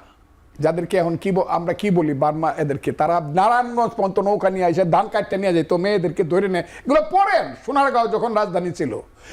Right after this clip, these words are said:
সেই যে বাঙালি জাতি, সেই বাঙালি জাতির মুক্তি সংগ্রামের পরতে পরতে অনেকেই নেতৃত্ব দিছে,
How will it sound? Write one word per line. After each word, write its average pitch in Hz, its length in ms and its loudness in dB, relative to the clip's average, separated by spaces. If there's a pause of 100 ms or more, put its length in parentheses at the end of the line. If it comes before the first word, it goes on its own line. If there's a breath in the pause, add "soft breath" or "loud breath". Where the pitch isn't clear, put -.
(140 loud breath)
সেই 359 300 2
যে 370 140 0
বাঙালি 247 400 0
জাতি, 185 280 -2 (380 loud breath)
সেই 233 240 0
বাঙালি 202 400 0
জাতির 170 320 0
মুক্তি 190 300 -2
সংগ্রামের 175 480 0
পরতে 202 400 -2
পরতে 196 320 -2
অনেকেই 247 400 0
নেতৃত্ব 214 480 -2
দিছে, 123 260 -10